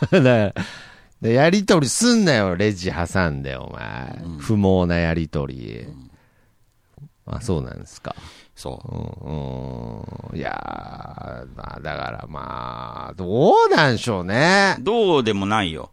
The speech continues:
Speaker 1: <laughs> いやいやいやいや。
Speaker 2: 切なくないんだもん。
Speaker 1: いやいやいや、切なくないんだ。
Speaker 2: うん。
Speaker 1: え、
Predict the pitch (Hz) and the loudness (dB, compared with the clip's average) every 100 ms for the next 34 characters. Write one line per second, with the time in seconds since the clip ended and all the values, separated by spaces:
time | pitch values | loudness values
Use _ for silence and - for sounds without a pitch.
0 | - 269 330 - - - - 240 226 196 | -4 2 2 2 -4 -6 4 6 8 6
1 | 226 254 196 190 175 160 151 147 131 127 | 6 6 6 6 6 6 6 6 6 4
2 | 147 240 196 185 160 165 131 98 85 180 | 2 2 0 0 0 2 2 2 4 6
3 | 180 165 147 139 123 110 151 160 220 226 | 8 8 6 6 6 6 4 2 4 4
4 | 226 180 147 165 180 131 82 71 60 58 | 6 4 6 6 6 4 2 0 -2 -4
5 | 101 85 71 - - - - - - 131 | -4 -6 -8 -14 -20 -20 -20 -20 -14 -6